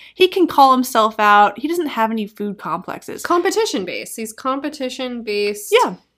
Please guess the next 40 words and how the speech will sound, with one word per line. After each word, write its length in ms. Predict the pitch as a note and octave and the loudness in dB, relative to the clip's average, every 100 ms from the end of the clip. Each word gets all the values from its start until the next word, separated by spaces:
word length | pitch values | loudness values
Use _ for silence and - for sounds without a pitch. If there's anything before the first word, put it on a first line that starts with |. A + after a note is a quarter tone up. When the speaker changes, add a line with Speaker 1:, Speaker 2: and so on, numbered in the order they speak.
| - | -6
Speaker 2:
motivation. 840 | G#3 G3+ F#3+ D#3 - C3 G#2+ G3 | -2 -2 -4 -6 -8 -10 -12 -12
So, 120 | - | -8
like, 180 | G3 F#3+ | -6 -6
if 80 | G3+ | -8
his 140 | G#3 | -6
buddies 280 | G3+ A#3+ C4 | -2 0 0
are 60 | C4+ | -2
getting 260 | C4+ C4+ | -2 -4
fitter 640 | C4+ - A3+ A3 A3 A3 G#3+ | -4 -4 -2 0 0 0 -2
and 180 | G3+ | -4
they're 120 | G3 G3 | -6 -6
like, 220 | F#3 G3 | -6 -4
"Hey, 160 | A#3 | -4
man, 320 | A#3 A3 A3 G#3+ | -2 -2 -2 -2
I 80 | |
saw 180 | A3 G#3 | -4 -4
you 160 | G#3 G#3 | -4 -4
put 160 | A3 | -4
on 200 | A3 G#3+ | -2 -2
ten," 560 | A3 A#3 A3 G3+ F#3+ G#3 _ _ _ _ | -2 0 0 -2 -4 -10 _ _ _ _
he's 160 | G#3 | -6
gonna 120 | G3+ G3 | -6 -6
be 40 | |
like, 180 | F#3+ F#3+ | -8 -8
"Okay, 200 | A3 E3+ | -6 -4
well, 120 | E3+ | -4
I'll 140 | E3 | -6
try 220 | F3 F3+ E3+ | -6 -8 -6
harder." 440 | E3 - - - _ - | -8 -8 -14 -20 _ -8
Speaker 1:
Yeah, 140 | D4 C#4 | 2 4
he 140 | D4 | 4
definitely 480 | C#4+ D4+ D#4+ D4 C#4 | 2 0 0 -2 -2
has 400 | A3+ G#3 G3+ - | 0 0 -2 -4
a 60 | G#3 | -6
bit 120 | G#3+ | -4
of 60 | G3 | -4
a 40 | |
Speaker 2:
Mm-hmm. 80 | G3+ | -6
Speaker 1:
competitive 440 | G3+ G#3+ G3+ G#3 | -6 -4 -4 -6
spirit. 520 | - - F#3 A3 - | -6 -6 -4 -4 -6